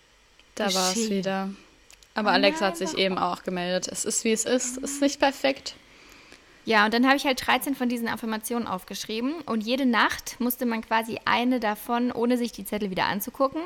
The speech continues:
Speaker 2: einen davon verbrennen oder wegschmeißen. Ich muss ehrlich sagen, ich habe nur die ersten verbrannt, weil dann wurde es irgendwie zu gefährlich. Die anderen habe ich ja alle weggeschmissen und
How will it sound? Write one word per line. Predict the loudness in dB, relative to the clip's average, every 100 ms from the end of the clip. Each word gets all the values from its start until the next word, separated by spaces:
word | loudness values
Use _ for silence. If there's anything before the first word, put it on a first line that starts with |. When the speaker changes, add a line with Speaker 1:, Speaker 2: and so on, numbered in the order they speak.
| -4
Speaker 2:
einen | -4 -2
davon | -4 -6 -10
verbrennen | -8 -10 -4 0 0
oder | 0 -2 -4
wegschmeißen. | -6 -6 -4 -2 -2 -6
Ich | -8
muss | -6
ehrlich | -4 -6
sagen, | -6 -6
ich | -6
habe | -8
nur | -8
die | -4
ersten | -4 -4 -6
verbrannt, | -6 -8 0 0 0
weil | -4
dann | -8 -8
wurde | -8
es | -8
irgendwie | -8 -8
zu | -10 -16
gefährlich. | -16 -8 -6 -2 -4 -6 -8
Die |
anderen | -8 -6
habe | -8
ich | -10
ja | -10
alle | -10
weggeschmissen | -10 -6 -4 -4 -4 -8 -14 -20 -20 -6
und | -6